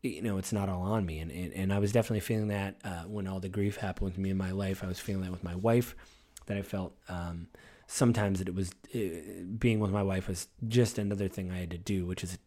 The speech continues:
terrible <laughs> way to look at marriage. And I think therapy helped me work through that and say, like, "This, listen, this, these things aren't your fault. You can work through them. And listen, this, some of this stuff is not your concern. So don't worry about it."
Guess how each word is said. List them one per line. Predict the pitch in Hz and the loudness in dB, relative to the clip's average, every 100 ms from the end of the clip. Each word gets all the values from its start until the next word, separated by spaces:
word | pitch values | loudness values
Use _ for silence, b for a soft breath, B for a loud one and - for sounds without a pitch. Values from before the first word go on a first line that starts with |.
| - | -6
terrible | - 107 98 92 | 2 4 4 2
<laughs> | |
way | 101 | 2
to | 123 | 2
look | 95 98 | 0 -2
at | 87 | -2
marriage. | 92 87 85 - b b b | -2 -4 -6 -12 b b b
And | 117 117 | 4 6
I | |
think | 113 131 127 - | 8 6 4 0
therapy | 107 92 101 | 0 2 0
helped | 101 98 | 0 -2
me | 95 | -2
work | 92 95 | -4 -4
through | - 160 | 4 8
that | 156 151 | 10 8
and | 101 | 4
say, | - 92 | -2 -2
like, | 87 85 | -2 0
"This, | 123 120 - | 2 2 2
listen, | 120 113 98 | 0 2 2
this, | 104 - - | 0 -2 0
these | 113 113 | 2 2
things | 117 110 | 2 0
aren't | 95 | 0
your | 78 85 | -4 -6
fault. | - 123 151 151 B B B | 2 4 4 2 B B B
You | 107 | -2
can | 98 92 | 0 -2
work | 92 - | -2 6
through | 131 | 8
them. | 135 120 | 10 8
And | 104 | 4
listen, | 120 - | 2 2
this, | 95 - | 2 0
some | - 165 | 0 2
of | 165 | 2
this | |
stuff | 120 107 | 0 0
is | 104 | 0
not | 101 98 85 | 0 -2 -4
your | 87 87 85 85 | -4 -4 -4 -8
concern. | - 90 - 107 90 - B B B B | -6 -4 -2 0 -2 -6 B B B B
So | - | 0
don't | 113 127 | 6 6
worry | 131 127 | 6 6
about | 123 85 | 4 2
it." | 80 | -8